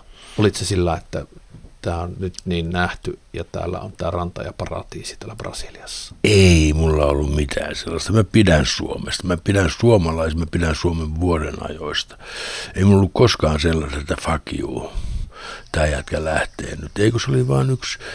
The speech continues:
Speaker 2: periaatteessa lähti niinku keikka keikkana.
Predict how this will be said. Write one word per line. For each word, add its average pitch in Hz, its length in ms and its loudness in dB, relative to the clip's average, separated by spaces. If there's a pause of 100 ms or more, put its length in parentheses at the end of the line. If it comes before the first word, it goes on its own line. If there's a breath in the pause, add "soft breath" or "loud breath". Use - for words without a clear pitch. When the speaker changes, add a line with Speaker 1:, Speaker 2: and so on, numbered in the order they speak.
(340 loud breath)
Speaker 2:
periaatteessa 117 640 6
lähti 120 320 6
niinku 101 180 2 (140)
keikka 120 360 2
keikkana. - 640 0